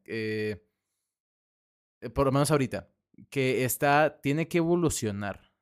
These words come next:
O sea, el, el mercado me gusta pensar que se autorregula y hace que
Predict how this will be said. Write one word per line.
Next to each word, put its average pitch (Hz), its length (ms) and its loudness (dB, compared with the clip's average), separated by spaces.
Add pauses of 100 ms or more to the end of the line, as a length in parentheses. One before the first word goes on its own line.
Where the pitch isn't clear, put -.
(100)
O - 60 -16
sea, 107 240 -8
el, 107 120 -8
el 117 400 -6
mercado 127 600 -4
me 123 200 -6
gusta 113 260 -8
pensar 110 260 -12
que 120 80 -14
se 123 60 -8
autorregula 110 640 -8 (280)
y 104 120 -14
hace 104 260 -14
que 98 400 -6